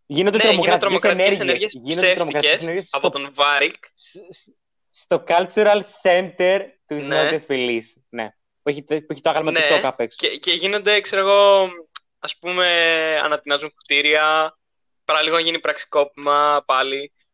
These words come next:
Speaker 2: με τον, ε, πρόεδρο στο σινεμά.
Speaker 1: <laughs>
Speaker 2: Βασικά, σε εκείνο το μέρος, τέλος
Speaker 1: Ναι.
Speaker 2: πάντων. Και είναι όλο stage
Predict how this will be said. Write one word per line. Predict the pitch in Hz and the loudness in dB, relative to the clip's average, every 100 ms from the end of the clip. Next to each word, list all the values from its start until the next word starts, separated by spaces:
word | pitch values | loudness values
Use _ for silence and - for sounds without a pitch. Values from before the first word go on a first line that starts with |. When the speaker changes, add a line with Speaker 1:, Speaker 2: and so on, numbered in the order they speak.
| _ - - _ | _ -20 -20 _
Speaker 2:
με | 131 | -8
τον, | 127 127 127 | -4 -4 -2
ε, | 127 123 120 120 | 0 0 0 0
πρόεδρο | - 135 139 135 135 139 139 139 135 - | -2 0 0 0 4 6 6 6 2 -2
στο | - - 135 | -10 -4 -2
σινεμά. | 127 127 117 120 123 135 - _ | -2 -4 -6 -2 -2 -2 -8 _
Speaker 1:
<laughs> | _ _ 139 | _ _ -6
Speaker 2:
Βασικά, | 143 165 160 151 - _ _ _ _ _ _ | -2 2 2 2 -2 _ _ _ _ _ _
σε | - - | -16 -8
εκείνο | 151 147 | -4 -2
το | 131 | -2
μέρος, | 131 135 127 | 0 -2 -2
τέλος | 127 | -6
Speaker 1:
Ναι. | 135 | -2
Speaker 2:
πάντων. | 131 120 131 156 151 156 151 151 _ _ _ _ | 0 2 0 -6 -8 -8 -8 -8 _ _ _ _
Και | - 156 | -4 -2
είναι | 165 | 2
όλο | 165 156 156 | 2 2 0
stage | - 147 | 0 0